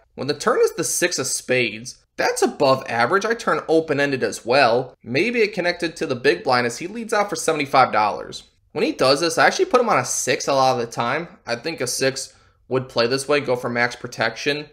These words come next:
So I'm actually thinking that my seven and eight pairs are definitely live in this spot, as well as my straight possibilities, flush possibilities.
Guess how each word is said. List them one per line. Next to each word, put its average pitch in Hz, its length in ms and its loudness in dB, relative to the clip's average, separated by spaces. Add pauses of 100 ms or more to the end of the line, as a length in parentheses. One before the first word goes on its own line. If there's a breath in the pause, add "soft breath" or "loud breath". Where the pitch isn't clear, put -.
(140 soft breath)
So - 160 -2
I'm 180 100 2
actually 277 240 0
thinking 165 300 0
that 151 140 4
my 127 140 2
seven 127 340 0
and 120 120 -4
eight 117 260 -4
pairs 135 380 0
are 113 200 -6
definitely 113 520 -4
live 104 300 0
in 135 80 -8
this 139 140 -6
spot, 175 540 0
as 117 60 -14
well 156 160 6
as 151 100 2
my 147 100 2
straight 131 380 0
possibilities, 123 960 0
flush - 380 0
possibilities. 110 880 -2